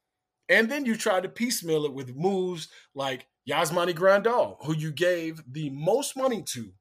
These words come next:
in White Sox franchise history as far as a free agent is concerned. He's hit forty-four home runs in the last four years,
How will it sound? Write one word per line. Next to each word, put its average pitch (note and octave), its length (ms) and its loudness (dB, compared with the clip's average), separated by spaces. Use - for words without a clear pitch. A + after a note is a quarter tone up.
in C#3+ 280 -4
White A#3+ 260 0
Sox G3 360 -6
franchise G#3+ 720 -2
history B2+ 400 -6
as A#2+ 80 -8
far D3+ 220 0
as C3+ 100 -6
a B2 40 -14
free D3+ 240 -4
agent C3+ 200 -4
is A#2 120 -8
concerned. A2+ 440 -8
He's D#3 140 -4
hit A3 100 0
forty-four A3 720 2
home F#3 260 0
runs D3+ 240 0
in B2 80 -8
the A#2 60 -8
last B2 320 -6
four A#2+ 200 -8
years, F#2 420 -14